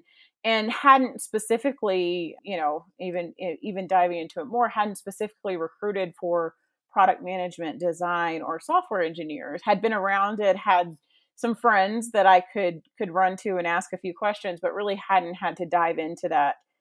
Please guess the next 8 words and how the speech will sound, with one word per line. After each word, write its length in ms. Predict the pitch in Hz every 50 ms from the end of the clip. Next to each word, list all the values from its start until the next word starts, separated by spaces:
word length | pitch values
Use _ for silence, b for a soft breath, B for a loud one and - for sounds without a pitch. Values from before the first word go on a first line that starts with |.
| _ _ _ _ - -
uh, 160 | 160 156 147
before. 460 | 160 180 190 - - 185 165 160 156 -
And 200 | 151 175 170 -
so 380 | - 190 165 165 160 156 - _ _ _ -
Pivotal 380 | - 269 226 226 233 233 214
was 240 | 196 185 185 170 165 -
very 400 | 190 202 196 196 196 202 202 196
helpful 600 | 196 190 208 190 170 - _ - 190 190 175 170